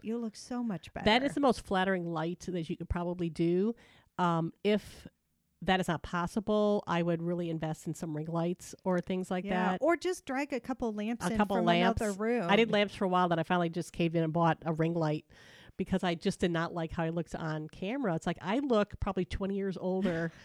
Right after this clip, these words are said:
Speaker 1: <laughs>
Speaker 2: than I really am. 'Cause then, it, it's so funny 'cause then I would see a photo of myself later. I'm like, "Oh my God, I look fantastic." <laughs> But the lighting was better. And then you go back to the Zoom call, like, "Oh my God." 'Cause, like, you know, obviously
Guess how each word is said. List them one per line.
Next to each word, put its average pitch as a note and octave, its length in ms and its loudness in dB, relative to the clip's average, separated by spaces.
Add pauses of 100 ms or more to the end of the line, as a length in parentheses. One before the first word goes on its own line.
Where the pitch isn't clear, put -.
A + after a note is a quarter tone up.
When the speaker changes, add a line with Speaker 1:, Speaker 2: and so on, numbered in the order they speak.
Speaker 1:
<laughs> - 220 -20
Speaker 2:
than F#3 140 2
I F3 100 2
really F3+ 400 0
am. G3+ 180 0
'Cause - 80 -8
then, G#3+ 280 2
it, G3+ 200 -2
it's G#3 120 2
so A#3+ 140 4
funny G#3 220 2
'cause G3+ 140 -4
then G#3 120 2
I G3+ 40 0
would F#3+ 120 -4
see A3 120 -2
a F3+ 60 0
photo F#3+ 300 4
of G3+ 60 2
myself G#3 360 0
later. F3 200 0
I'm G3+ 60 -4
like, G3 120 -4
"Oh A#3 140 -6
my D#4 100 -4
God, G3+ 280 -8
I E3 80 -8
look B3 260 -8
fantastic." - 680 -8 (160)
<laughs> - 40 8 (920)
But C#4 120 2
the D#4 80 10
lighting G#4 320 8
was B3+ 160 6
better. G#3+ 420 4 (340)
And B3+ 120 4
then C4+ 80 6
you C4+ 60 -2
go B3+ 120 2
back B3 200 2
to A#3+ 80 -8
the A3 120 0
Zoom B3+ 180 0
call, G3 160 0
like, C#3+ 160 -6
"Oh B3 120 -4
my D#3 160 -8
God." G3 220 -6
'Cause, G3 140 -4
like, G3 220 -2 (120)
you G3+ 120 -4
know, E3 260 -2 (320)
obviously G3+ 360 0